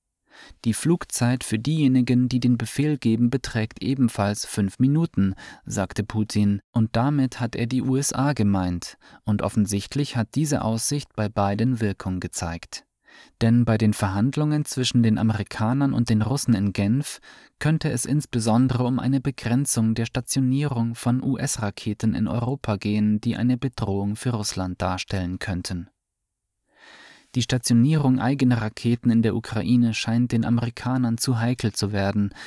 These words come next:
wenn dafür ihr eigenes Territorium vergleichbar bedroht ist, nicht mehr nur Europa wie bisher.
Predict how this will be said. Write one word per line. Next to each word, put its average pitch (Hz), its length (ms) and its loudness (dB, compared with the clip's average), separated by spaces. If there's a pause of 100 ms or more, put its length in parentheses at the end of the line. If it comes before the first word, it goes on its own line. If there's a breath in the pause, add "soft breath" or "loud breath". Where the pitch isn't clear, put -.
(200 loud breath)
wenn 104 220 2
dafür 110 480 0
ihr 135 220 0
eigenes 131 420 2
Territorium 117 760 0
vergleichbar 117 720 -2
bedroht 104 480 -2
ist, 95 360 -4 (260 loud breath)
nicht 135 320 0
mehr 107 100 4
nur 104 160 2
Europa 107 680 -2
wie 98 120 -6
bisher. 104 540 -4